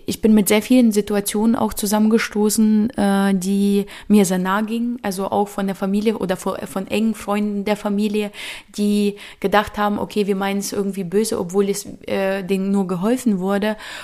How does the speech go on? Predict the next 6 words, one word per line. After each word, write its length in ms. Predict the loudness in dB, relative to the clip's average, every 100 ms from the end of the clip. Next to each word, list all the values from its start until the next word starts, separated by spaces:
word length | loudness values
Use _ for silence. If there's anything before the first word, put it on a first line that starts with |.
| -10
Und, 600 | -2 2 2 2 0 -4 -4
äh, 260 | -4 -4
mit 260 | -4 -6 -2
den 180 | -2 0
Wohnungssituationen, 1300 | 0 0 -2 -4 -4 -4 -4 -4 0 0 0 -2
ja, 260 | -2 -2